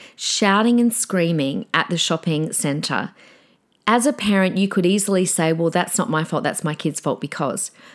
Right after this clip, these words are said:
but this is the issue. We are always the adult in the situation, and they are always the child. And we need to be the ones. If our child is, um, having tantrums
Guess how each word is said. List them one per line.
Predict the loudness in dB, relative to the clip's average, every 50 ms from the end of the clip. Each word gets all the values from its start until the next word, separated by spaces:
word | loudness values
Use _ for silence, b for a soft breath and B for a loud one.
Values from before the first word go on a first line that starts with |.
| B B B _
but | -2 2
this | 2 2 2 0
is | -2 0
the | 0 0 0
issue. | 0 -2 -2 -2 -4 -4 -6 b b b b b b b b 2
We | 2 4 4
are | 2 0 0 0
always | 0 2 4 4 4 2 2 2
the | 0 0 0
adult | 0 0 2 2 0 0
in | 0 -2
the | -4
situation, | -4 -4 -6 -6 -6 -6 -4 -2 -2 -2 -2 -2 -2 -2 -2 -2 -4 -8 _ _ _ _ _ _
and | 0 2 2
they | 4 4
are | 2 2 0 0 0
always | 0 2 2 2 2 0 -2 -4
the | -4 -6 -6 -6 -4
child. | -2 -2 0 0 -2 -4 -6 -10 b b b b b b b b b b b 0
And | 4 4 4 6 6
we | 4 6 6 6
need | 6 4 4 2
to | 0
be | 2 2 2
the | 2 2
ones. | 0 0 -2
If | -2 -4 -2 0
our | 2 2 2 2 0
child | -2 -4 -2 0 0 2 0 0 -2 0
is, | 0 0 0 0 -2 B B B B B B B B B _ _ -6 0
um, | 2 2 2 2 0 -2 -4 -6 -10 _ _ _ _ _ _ _ _ _ _ -20 -14 -4 0 2
having | 4 4 4 4 4
tantrums | 4 2 2 2 2 0 -2 -2 -2 -2 -4